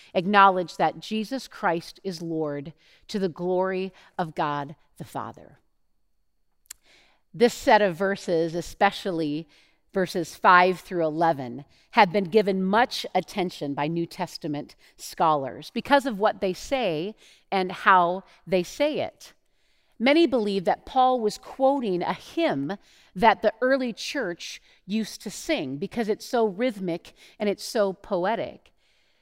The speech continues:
But others hold to the fact that Paul carefully crafted these words himself as part of the letter to convince the church at Philippi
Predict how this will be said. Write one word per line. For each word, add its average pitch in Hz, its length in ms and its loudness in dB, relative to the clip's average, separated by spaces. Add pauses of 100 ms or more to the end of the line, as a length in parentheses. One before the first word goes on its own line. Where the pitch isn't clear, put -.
(140)
But 226 160 4
others 277 420 2
hold 196 400 2
to 190 360 -6
the 180 100 -12
fact 185 400 0
that - 280 -2
Paul 220 480 0 (320)
carefully 277 640 0
crafted 175 800 -2 (220)
these 196 380 -4
words 190 460 -4
himself 175 920 -4 (480)
as 208 260 2
part 233 280 2
of 254 80 -2
the 262 80 -6
letter 175 580 -4 (300)
to 247 140 -6
convince 233 720 -4
the 208 120 -4
church - 380 -8
at - 120 -8
Philippi 175 720 -4